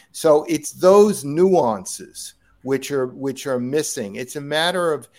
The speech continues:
studying individual countries more and not just applying fixed labels that work more in the West than they do in the Middle East.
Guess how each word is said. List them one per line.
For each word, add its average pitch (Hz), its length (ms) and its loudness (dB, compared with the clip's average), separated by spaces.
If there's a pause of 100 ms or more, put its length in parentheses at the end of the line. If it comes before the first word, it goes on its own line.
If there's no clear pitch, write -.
(120)
studying 175 720 2
individual 139 840 -4
countries 135 720 -10
more 127 640 2
and 117 160 -6
not 139 300 -4
just - 300 -14
applying 120 640 -4
fixed - 600 -14
labels 113 800 -6
that 110 200 -12
work 123 420 -6
more 120 320 -2
in 113 120 -4
the 104 80 -6
West 113 560 -6
than 104 140 -12
they 101 220 -10
do 107 260 -8
in 104 100 -6
the 101 80 -6
Middle 101 380 -8
East. - 480 -12